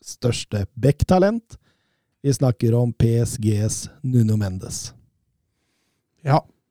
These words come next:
Speaker 2: portugiseren som, eh, jeg har fulgt den i podcasten her allerede i flere år, føler jeg.
Speaker 1: <laughs> Ja,
Speaker 2: Og er
Speaker 1: ja.
Speaker 2: jo fortsatt ganske ung.
Speaker 1: Det var det
Speaker 2: Eh,
Speaker 1: første jeg la merke til når jeg begynte å følge Sporting.
Speaker 2: Mm.
Speaker 1: Det var Nuno Mendes.
Speaker 2: Ja.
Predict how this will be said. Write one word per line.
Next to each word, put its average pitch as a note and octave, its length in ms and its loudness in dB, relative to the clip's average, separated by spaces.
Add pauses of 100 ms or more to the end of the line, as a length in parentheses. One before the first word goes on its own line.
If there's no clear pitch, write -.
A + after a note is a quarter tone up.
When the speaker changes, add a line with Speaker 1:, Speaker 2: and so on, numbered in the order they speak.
Speaker 2:
portugiseren E3+ 680 4
som, E3+ 400 2
eh, E3 640 4
jeg B2+ 80 4
har C#3+ 160 2
fulgt B2 260 -2
den C#3+ 120 0
i C3+ 60 -2
podcasten C3+ 480 0
her C3 120 2
allerede B2 360 -2
i B2 80 -2
flere C3+ 280 4
år, A2+ 240 -2
føler F3+ 320 6
jeg. - 800 4
Speaker 1:
<laughs> F3 60 2
Ja, F3 100 6
Speaker 2:
Og D#3+ 120 2
er D#3+ 100 8
Speaker 1:
ja. F3+ 80 6
Speaker 2:
jo F#3 80 2
fortsatt E3+ 480 4
ganske F3 460 4
ung. G#3+ 260 6
Speaker 1:
Det E3+ 420 4
var D#3 100 8
det F3 120 4
Speaker 2:
Eh, D3+ 80 -2
Speaker 1:
første - 500 2
jeg C#3 160 6
la F#3 140 8
merke C3 360 2
til D#3 240 6
når D#3 180 6
jeg D#3+ 100 6
begynte C#3+ 240 6
å - 40 -2
følge C3+ 220 6
Sporting. G3 540 4
Speaker 2:
Mm. D3 320 0
Speaker 1:
Det C3+ 160 4
var B2 160 2
Nuno A2+ 240 -2
Mendes. A2 460 -2 (100)
Speaker 2:
Ja. G3+ 140 6